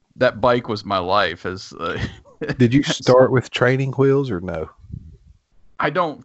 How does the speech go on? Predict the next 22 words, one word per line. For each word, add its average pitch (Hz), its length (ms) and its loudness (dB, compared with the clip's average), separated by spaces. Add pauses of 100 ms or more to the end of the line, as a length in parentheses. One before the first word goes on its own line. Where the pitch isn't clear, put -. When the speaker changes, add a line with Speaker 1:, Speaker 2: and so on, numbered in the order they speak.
Speaker 1:
think 151 200 -4
I 117 140 -2
did. 95 480 -6 (200)
It 135 140 -6
was 127 220 -4
just 139 240 -4
a, 113 400 2 (420)
a - 80 -8
secondhand 135 500 0
bike, 123 280 2
so 107 240 -4
it, 107 80 -8 (100)
we 110 160 -8
didn't 123 200 -4
have 123 200 -2
anything 110 320 -6
else 107 240 -8
with 113 240 -4
it. 90 300 -8
So 101 260 -4
I 104 140 0
don't 104 260 -8